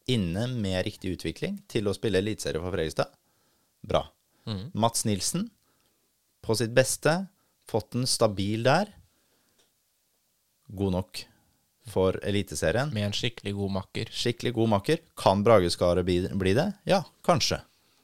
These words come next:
Speaker 1: Ser det kanskje ikke så skummelt ut bak der.
Speaker 2: Nei.
Speaker 1: Men vi har, vi må huske på der at, og så har vi da en Stian Stree Molde. Vi får ta en sånn vurdering på han også. Det er, han, han vil aldri, tror jeg, komme til å bli en eliteseriespiller.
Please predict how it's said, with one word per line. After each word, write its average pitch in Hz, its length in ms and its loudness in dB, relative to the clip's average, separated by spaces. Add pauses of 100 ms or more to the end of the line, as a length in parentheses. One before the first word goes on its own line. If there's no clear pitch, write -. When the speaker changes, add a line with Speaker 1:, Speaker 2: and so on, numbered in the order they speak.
(720)
Speaker 1:
Ser - 240 -2
det 87 80 -4
kanskje 180 240 -4
ikke 107 120 -6
så 120 140 -2
skummelt - 560 -4
ut 95 140 -4
bak 82 220 0
der. 143 160 0 (120)
Speaker 2:
Nei. 95 140 -6 (120)
Speaker 1:
Men 104 180 -2
vi 113 100 4
har, 90 180 0
vi 107 140 0
må 113 140 0
huske - 260 -6
på 110 140 0
der 87 180 4
at, 101 220 -4 (440)
og - 120 -4
så 143 100 0
har 107 160 6
vi 107 80 2
da 95 140 6
en 95 120 2
Stian 98 300 0
Stree 98 220 0
Molde. 98 320 2 (600)
Vi 110 120 0
får 110 160 2 (220)
ta 107 180 0
en 104 100 -2
sånn 95 160 0
vurdering 85 480 0
på 90 140 -8
han 85 180 -2
også. 185 240 -4
Det 120 140 4
er, 110 160 -2 (300)
han, 147 200 0 (420)
han 143 300 2
vil 117 200 2
aldri, 110 460 2
tror 156 220 2
jeg, 98 240 4
komme 101 300 0
til - 180 -4
å 107 60 0
bli 95 120 4
en 90 140 0
eliteseriespiller. 85 720 -2